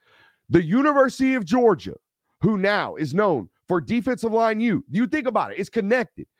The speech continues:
They have four first rounders in the last eighteen months. That's what it's gonna be. Four of them from one program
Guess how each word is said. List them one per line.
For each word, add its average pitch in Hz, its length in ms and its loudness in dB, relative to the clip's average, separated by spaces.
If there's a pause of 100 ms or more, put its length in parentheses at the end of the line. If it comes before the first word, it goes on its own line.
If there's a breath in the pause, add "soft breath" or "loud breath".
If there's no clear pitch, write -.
(160 soft breath)
They 220 100 0
have 214 220 -2
four 269 220 2
first 247 320 2
rounders 208 340 -2
in 143 60 -4
the 147 60 -2
last 170 380 -4
eighteen 220 460 -2
months. 196 420 -2 (180 soft breath)
That's - 180 -2
what 208 100 0
it's 180 100 -4
gonna 196 180 0
be. 156 220 -6 (320)
Four 262 260 8
of 127 140 0
them - 80 -20 (520)
from 196 140 2
one 233 280 4
program 202 640 2